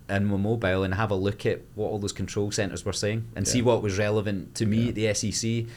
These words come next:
Speaker 1: You know, what's the latest, um, terrorist, terrorism intel? Are
Speaker 2: Yeah.
Speaker 1: the, are the things, you know, what's happening in protests across the city? What's the
Speaker 2: Sure.
Speaker 1: latest weather? And
Speaker 2: Yeah.
Speaker 1: it was a bit of a light bulb moment. So,
Speaker 2: Yeah.
Speaker 1: you know, that's, and that's an honest answer. I was like, "This has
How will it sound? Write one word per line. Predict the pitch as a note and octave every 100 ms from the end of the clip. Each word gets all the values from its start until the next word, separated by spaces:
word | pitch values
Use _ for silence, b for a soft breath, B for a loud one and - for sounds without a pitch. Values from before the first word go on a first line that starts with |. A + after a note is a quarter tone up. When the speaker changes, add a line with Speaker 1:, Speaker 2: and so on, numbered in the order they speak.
| B B
Speaker 1:
You | G2
know, |
what's | G2 A2+ -
the | A#2+
latest, | G2+ G2+ - G#2 - - F#2+
um, | F2+ F2
terrorist, | - G#2 B2+ B2 A2+ -
terrorism | - A#2 B2 A2
intel? | A2 G#2+ G2+ G#2 F#2 F2 -
Are | F2+
Speaker 2:
Yeah. | G#2+
Speaker 1:
the, | G2+
are | G2
the | F#2+
things, | G#2 G2
you | F2+
know, | F#2+
what's | A#2 -
happening | G#2+ G#2 G#2+ F#2+ - B B B
in | G2 F2+
protests | G#2+ F#2+ G#2 F#2
across | F2+ - F#2 -
the |
city? | - A#2 G#2+
What's | G#2+ -
the | F#2+
Speaker 2:
Sure. | F#2+
Speaker 1:
latest | F2+ E2+
weather? | F2+ F#2+ A2+ G#2+
And | G2 F2+ B B B
Speaker 2:
Yeah. | E2+ E2+
Speaker 1:
it | A2 G#2+
was | G#2+
a |
bit | A2+ D#3
of |
a | C#3+
light | G#2+ A2
bulb | G#2+ F#2+
moment. | G#2 C#3+ C#3 - - -
So, | - A2 G#2+ G#2
Speaker 2:
Yeah. |
Speaker 1:
you | G#2
know, | A2
that's, | A2+ A2+ A2+
and | - G#2
that's | A#2 -
an | G2
honest | G2 G2+ -
answer. | F#2 G#2+ A2+ B2
I |
was | G2 F2+
like, | F2 -
"This | G2
has | - E2+